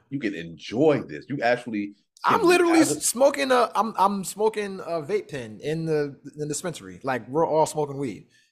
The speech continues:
Speaker 1: Yeah.
Speaker 2: You know what I'm saying? And then we go outside and we're smoking weed. You know what I'm saying? We're just chilling. There's no pressure at all. 'Cause
Speaker 1: Yeah.
Speaker 2: at no point did I ask you for anything. You know what I'm saying?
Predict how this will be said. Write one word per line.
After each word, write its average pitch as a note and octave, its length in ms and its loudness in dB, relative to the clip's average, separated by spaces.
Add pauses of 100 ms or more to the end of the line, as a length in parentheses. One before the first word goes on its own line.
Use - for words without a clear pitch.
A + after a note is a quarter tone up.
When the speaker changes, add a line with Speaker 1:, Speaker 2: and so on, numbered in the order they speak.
(160)
Speaker 1:
Yeah. E2+ 160 -10
Speaker 2:
You E2+ 60 -2
know D#2+ 60 -2
what D2+ 40 -4
I'm - 40 -6
saying? C#3 480 -4
And C3+ 80 -8
then C#3+ 120 -2
we D3 80 0
go D#3 120 2
outside D3 380 0
and B2+ 100 -4
we're B2 140 -6
smoking C3+ 400 -6
weed. A2 300 -8 (380)
You A2 80 -8
know A2+ 60 -8
what A2+ 40 -8
I'm A2+ 80 -14
saying? C#3 260 -4
We're E3+ 60 -4
just F3 200 -6
chilling. F#3+ 380 2 (100)
There's C#3+ 160 -6
no F3+ 220 2
pressure F#3 440 -2
at E3+ 60 0
all. F3+ 300 -6 (200)
'Cause F3+ 140 0
Speaker 1:
Yeah. F3 140 4
Speaker 2:
at D#3+ 80 -6
no G#3+ 160 4
point A3 420 -2
did E3 400 -4 (400)
I E3 240 2
ask D#3 320 0
you B2 120 -12
for G2+ 160 -16
anything. C3+ 480 -8 (960)
You A#2+ 80 -8
know B2 60 -6
what B2+ 40 -10
I'm B2 60 -12
saying? D3+ 420 -6